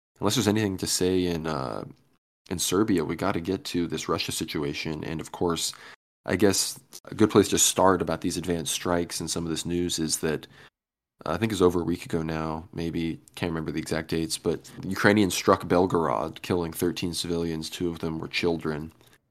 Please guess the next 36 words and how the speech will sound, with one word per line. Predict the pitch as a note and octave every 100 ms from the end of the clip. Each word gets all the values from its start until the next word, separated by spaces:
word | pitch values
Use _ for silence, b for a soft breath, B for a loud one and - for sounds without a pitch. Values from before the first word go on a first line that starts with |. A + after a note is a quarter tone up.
| _ _ -
A-, | - -
and | D2 D2 F2
they | F2
also | E2 -
did | F2
a | D#2+
few | E2+ E2
other | D#2+
strikes | D#2 - D2+ D#2 E2
at |
a | D#2
few | E2+
other | D#2+ D#2+
places | - E2 - E2
that | E2+
targeted | - E2 E2 D#2+
civilians. | - E2+ E2 D#2+ D2+ D2+ - -
And | E2 D#2
this | F#2 F2
really, | F#2 F2 E2 E2 b b b _ _ _ _ -
you |
know, | F#2
angered | E2+ G#2+ G2+
the | F#2
Russians, | F2+ F#2+ G2 F2 F2
as | E2+
there | F#2
had | E2+
been | F2
somewhat | - B2+ A2+ F#2
of, | E2+
there's | F2+ F2
been | F#2
somewhat | - A#2 F#2
of | E2 D#2+
a | C#2